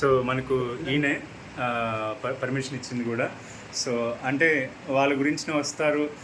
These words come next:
ఆ, వాళ్ళ ఇంట్లో ఉన్నప్పుడు ఆయన గురించి తెలుసుకోవడానికి చూస్తారన్నప్పుడు ఎంతో చాలా హ్యాపీగా ప్రతి ఒక్కటి కూడా పర్మిషన్ ఇచ్చారనమాట. దానికి చాలా హ్యాపీగా ఉంది మాకు కూడా. So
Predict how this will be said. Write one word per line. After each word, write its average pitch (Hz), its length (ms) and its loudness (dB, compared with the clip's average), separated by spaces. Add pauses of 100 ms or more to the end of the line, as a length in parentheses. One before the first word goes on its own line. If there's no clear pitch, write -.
(340)
ఆ, 127 60 2 (640)
వాళ్ళ 131 200 2
ఇంట్లో 131 360 2
ఉన్నప్పుడు 143 440 2
ఆయన 127 180 2
గురించి 135 160 -2
తెలుసుకోవడానికి 139 640 -2
చూస్తారన్నప్పుడు 135 840 -2 (360)
ఎంతో 147 560 4 (120)
చాలా 135 320 4
హ్యాపీగా 147 560 2 (280)
ప్రతి 139 180 0
ఒక్కటి 143 280 0
కూడా 143 320 2 (380)
పర్మిషన్ 151 400 0
ఇచ్చారనమాట. 123 560 -2
దానికి 127 380 -4
చాలా 123 160 -2
హ్యాపీగా 127 400 -4
ఉంది 120 160 -2
మాకు 113 200 -6
కూడా. 120 260 -4 (400)
So 139 60 0